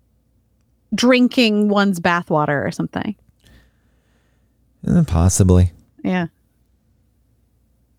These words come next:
Speaker 2: I feel like that would kill you eventually. It can't be healthy. Though I did see some bullshit T V show called, uh, Extreme Cheapskates.
Speaker 1: <laughs> Yeah. Those are, those are, those gotta be cooked,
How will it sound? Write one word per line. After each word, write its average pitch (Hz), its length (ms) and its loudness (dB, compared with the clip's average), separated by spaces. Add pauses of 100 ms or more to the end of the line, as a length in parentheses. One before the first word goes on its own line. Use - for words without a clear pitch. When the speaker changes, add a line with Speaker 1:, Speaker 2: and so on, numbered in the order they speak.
(260)
Speaker 2:
I - 60 -2
feel 123 140 4
like 113 100 0
that 110 120 2
would 98 140 2
kill 101 240 2
you 80 200 2
eventually. 73 460 0
It 71 80 -4
can't 104 200 2
be 82 100 2
healthy. 73 500 0
Though 127 160 4
I 123 80 4
did 123 220 0
see 123 320 4
some 101 420 2
bullshit 95 520 0
T 92 140 0
V 87 140 4
show 80 260 2
called, 80 440 0 (680)
uh, 76 580 2
Extreme 131 760 2
Cheapskates. - 1120 -2 (260)
Speaker 1:
<laughs> - 20 4
Yeah. 330 80 2 (920)
Those 294 200 2
are, 247 240 4 (400)
those 370 300 0
are, 247 180 2 (220)
those 427 180 2
gotta 240 240 0
be 202 120 -2
cooked, - 420 -6